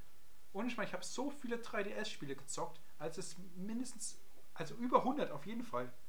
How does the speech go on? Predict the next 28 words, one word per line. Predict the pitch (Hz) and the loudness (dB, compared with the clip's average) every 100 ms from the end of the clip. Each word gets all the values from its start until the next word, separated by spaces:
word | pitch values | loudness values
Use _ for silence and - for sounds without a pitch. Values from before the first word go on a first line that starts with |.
| - - - - - | -2 -4 -4 -4 -4
ist, | 175 - 151 | -2 -2 -2
weil, | 165 180 | 0 0
gut, | - 180 | -2 -2
ich | - | -2
hab | - 175 | -2 0
auch | - - - - - - - | 0 -2 -4 -4 -4 -4 -2
Ausbildung | - 226 - 240 233 | 2 2 2 0 0
gemacht, | 226 247 | 2 0
da | 208 | 0
konnte | 214 202 | -2 -2
ich | |
zweieinhalb | - 202 190 - | 0 0 0 0
Jahre | 196 190 | 0 0
nicht | 180 | -2
zu | - | 0
Hause | 170 233 143 | 0 0 0
zocken. | 147 - 190 - - - - - - - | -2 -2 -2 -2 -2 -4 -4 -4 -4 -4
Da | 127 | -2
hab | 139 | -2
ich | 147 | 0
mir | |
ein | 147 | -2
drei | 147 151 | -2 -2
D | - | -2
S | 180 | -2
mitgenommen, | - 220 190 | -2 -2 -2
ich | |
hab | - | -2